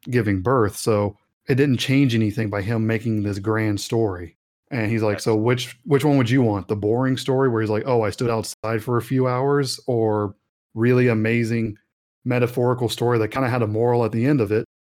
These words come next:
Speaker 1: about a guy trying to catch a big fish using his wedding ring?"
Speaker 2: Yeah, I, I love that part of it, especially, like, when, you know, when we have the wedding scene with him, like, kinda, like,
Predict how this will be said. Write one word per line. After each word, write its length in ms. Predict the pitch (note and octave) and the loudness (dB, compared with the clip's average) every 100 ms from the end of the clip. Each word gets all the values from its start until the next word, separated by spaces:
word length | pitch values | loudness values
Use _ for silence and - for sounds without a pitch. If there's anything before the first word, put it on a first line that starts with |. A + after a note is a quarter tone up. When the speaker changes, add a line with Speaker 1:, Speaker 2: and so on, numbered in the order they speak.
| _ _ - | _ _ -8
Speaker 1:
about 360 | A#2 A2 A2+ A#2+ | -4 0 -2 -2
a 40 | |
guy 220 | A2 A2+ A2 | -2 -2 -2
trying 200 | B2 A2+ | -2 -4
to 60 | |
catch 240 | - A#2+ A2+ | -2 -4 -4
a 40 | |
big 240 | G2+ A2+ A2 | -2 -2 -2
fish 480 | - A2 F2 - - _ _ _ _ _ | -2 -4 -4 -10 -14 _ _ _ _ _
using 260 | B2 A#2 A2+ | -4 -2 -2
his 120 | G2+ | -2
wedding 300 | A2 A2+ G#2 | -2 0 -2
ring?" 300 | F#2+ F2+ F#2 _ _ _ _ | -6 -8 -12 _ _ _ _
Speaker 2:
Yeah, 220 | D2+ C#2+ - | -10 -10 -4
I, 160 | A#2+ | -4
I 140 | G2+ B2 | -2 -2
love 240 | A2 F#2 | -2 -4
that 180 | G2 - | -6 -6
part 200 | A2+ F#2+ | -6 -8
of 80 | F#2 | -6
it, 120 | G2 | -8
especially, 540 | G#2 - C#3+ - C#3 | -8 -6 -6 -6 -6
like, 220 | G2 F#2 F#2+ | -6 -8 -12
when, 320 | F2+ F2 - _ _ _ _ _ | -14 -16 -20 _ _ _ _ _
you 80 | B2+ | -8
know, 120 | G#2+ | -6
when 160 | G2 G2+ | -6 -8
we 100 | G2+ | -8
have 140 | G#2+ | -8
the 80 | F#2 | -8
wedding 380 | E2+ F#2+ F#2+ F2 | -2 -2 -2 -8
scene 380 | - F2 E2+ E2 | -12 -12 -12 -12
with 140 | E2 | -14
him, 220 | F#2 E2+ E2 | -12 -12 -12
like, 180 | D#2 | -14
kinda, 340 | - E2+ D#2 D2+ | -12 -10 -8 -8
like, 340 | D2+ D2+ - | -10 -12 -18